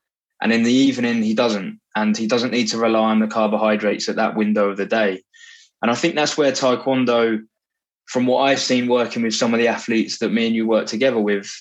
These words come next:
you know, we're still not quite understanding that. Still not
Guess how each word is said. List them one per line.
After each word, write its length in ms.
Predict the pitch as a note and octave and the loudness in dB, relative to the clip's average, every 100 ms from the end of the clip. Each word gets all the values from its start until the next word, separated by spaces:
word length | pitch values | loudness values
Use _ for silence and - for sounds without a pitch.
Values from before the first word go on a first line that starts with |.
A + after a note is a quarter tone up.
| _ - | _ -6
you 100 | A2+ | 0
know, 100 | A2 | 0
we're 100 | A2 | 0
still 260 | - D3+ | 2 2
not 260 | C#3+ C#3 - | 2 0 0
quite 240 | C3 B2+ | 0 0
understanding 680 | A#2 A2 A2 A#2+ A#2 A2 G#2 | 0 -2 -2 0 0 0 -2
that. 200 | F2 D#2+ - _ _ _ _ _ _ _ | -4 -6 -10 _ _ _ _ _ _ _
Still 260 | - - C#3 | -8 -2 2
not 260 | C#3 C3+ | 2 0